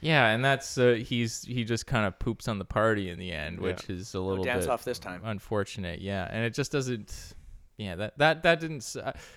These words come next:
Speaker 1: again, I don't hate that, but I didn't really appreciate.
Speaker 3: Yeah.
Speaker 1: I thought it was like, I feel like it could have been done better. I get it, but
Speaker 2: Yeah.
Speaker 1: anyway, I, I don't. I liked their interaction though in that scene, and I thought it was funny, and I think Star-Lord was.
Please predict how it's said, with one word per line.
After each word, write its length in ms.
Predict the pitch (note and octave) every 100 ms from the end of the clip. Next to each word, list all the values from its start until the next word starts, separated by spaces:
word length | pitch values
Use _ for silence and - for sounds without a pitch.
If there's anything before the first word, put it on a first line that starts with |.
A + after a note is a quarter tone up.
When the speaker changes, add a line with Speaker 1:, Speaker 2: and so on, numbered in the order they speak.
| -
Speaker 1:
again, 440 | C#3+ C3+ A2+ G2 A#2
I 140 | B2+
don't 260 | C3+ B2+ -
hate 480 | - C#3+ C3+ _
that, 320 | F#2 C#2 A1 -
but 100 | G2
I 100 | G2
didn't 300 | G2+ F#2+ F2
really 280 | F#2+ F2+ E2
appreciate. 600 | - - F#2+ F2+ G#2 G2
Speaker 3:
Yeah. 80 | G#2
Speaker 1:
I 60 |
thought 80 | G#2
it 40 | G#2
was 120 | G#2
like, 320 | G2+ - -
I 100 | A2+
feel 200 | - C3
like 120 | G#2+ F2+
it 120 | -
could 140 | D#2+
have 60 | C#2+
been 120 | C#2+
done 240 | D2+ G1+ -
better. 380 | C#2 G1+ G1+ - - - - -
I 80 | B2
get 300 | A#2+ B2 G2+
it, 180 | D#2+ F2 F2 - -
but 180 | F#2+ -
Speaker 2:
Yeah. 80 | C#3
Speaker 1:
anyway, 280 | C3 F2 D2+ -
I, 420 | B2+ C3 D#3 E3 D#3
I 120 | F#3+
don't. 260 | F3+ G3+ -
I 160 | - F3+
liked 380 | G3 F#3 F3+ -
their 280 | C3 A#2 A2
interaction 760 | A#2 - A2+ A2 A#2 B2 A#2
though 280 | A2+ A2+ C3
in 120 | A#2
that 280 | G#2+ G#2 G2+
scene, 400 | - A2+ G2+ A2
and 160 | B2+ G#2+
I 80 | G2
thought 220 | G2 G2
it 60 |
was 160 | G2+ -
funny, 320 | - F#2+ G#2
and 100 | A2+
I 60 | G2
think 240 | - F#2
Star-Lord 640 | - - F#2+ F#2+ F#2+ F#2+ G2+
was. 360 | G2 F#2+ -